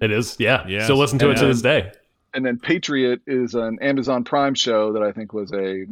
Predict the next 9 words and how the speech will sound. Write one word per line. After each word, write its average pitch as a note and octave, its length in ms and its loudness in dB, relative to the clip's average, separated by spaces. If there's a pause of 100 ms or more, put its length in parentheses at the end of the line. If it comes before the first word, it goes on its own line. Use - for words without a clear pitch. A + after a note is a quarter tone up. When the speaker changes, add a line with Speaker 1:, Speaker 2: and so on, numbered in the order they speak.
Speaker 3:
Mike G2+ 280 -6
pick. - 360 -12 (640)
Speaker 2:
Yes. G#2 760 -8 (260)
Speaker 3:
So, A2+ 460 2
Speaker 2:
Ooh. F#2 920 -8 (100)
Speaker 3:
which A#2 240 -2
one? A#2+ 320 2
Which C3 220 0
one C#3+ 320 2